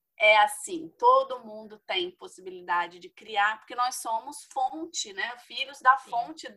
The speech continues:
Speaker 1: da criação. Então, é, se você desenvolver isso,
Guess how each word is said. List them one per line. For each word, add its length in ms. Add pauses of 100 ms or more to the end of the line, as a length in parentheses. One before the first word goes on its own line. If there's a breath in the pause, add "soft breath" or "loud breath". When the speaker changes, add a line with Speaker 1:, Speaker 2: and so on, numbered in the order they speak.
(140)
Speaker 1:
da 100
criação. 640 (580 soft breath)
Então, 400 (920)
é, 420
se 140
você 260
desenvolver 600
isso, 640